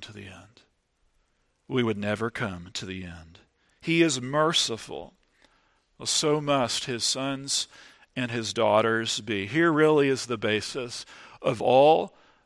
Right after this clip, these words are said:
that we're talking about, walking in the likeness of our Father. God help us in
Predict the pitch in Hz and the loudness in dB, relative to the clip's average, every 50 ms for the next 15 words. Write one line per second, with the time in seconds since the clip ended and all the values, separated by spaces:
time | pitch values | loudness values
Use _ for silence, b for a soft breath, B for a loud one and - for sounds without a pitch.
0 | _ - 127 135 127 123 123 - - 151 139 139 147 - 165 147 147 143 131 123 | _ -2 0 2 2 2 0 -2 0 0 2 2 2 0 -2 -4 -2 -2 -2 -2
1 | 110 107 98 98 92 - - _ _ _ _ _ _ _ _ _ _ - 120 120 | -2 -4 -6 -6 -10 -12 -16 _ _ _ _ _ _ _ _ _ _ -16 -6 -2
2 | 117 120 120 120 - - 135 123 123 117 110 110 107 101 95 92 92 98 - - | 2 2 2 2 0 -4 -8 -8 -8 -8 -8 -6 -6 -6 -6 -6 -8 -10 -12 -16
3 | 101 101 - - - 95 92 90 85 - - 92 - - - - - - - _ | -14 -12 -12 -12 -12 -14 -14 -16 -16 -16 -16 -18 -18 -18 -20 -20 -20 -20 -20 _
4 | _ _ _ _ _ _ _ _ _ _ _ _ _ _ _ _ _ _ _ _ | _ _ _ _ _ _ _ _ _ _ _ _ _ _ _ _ _ _ _ _
5 | _ _ _ _ _ _ _ _ - 127 120 107 104 101 101 92 - - 95 92 | _ _ _ _ _ _ _ _ -12 -10 -8 -6 -4 -2 -2 -2 -4 -4 -8 -12
6 | - - 104 98 | -12 -12 -12 -14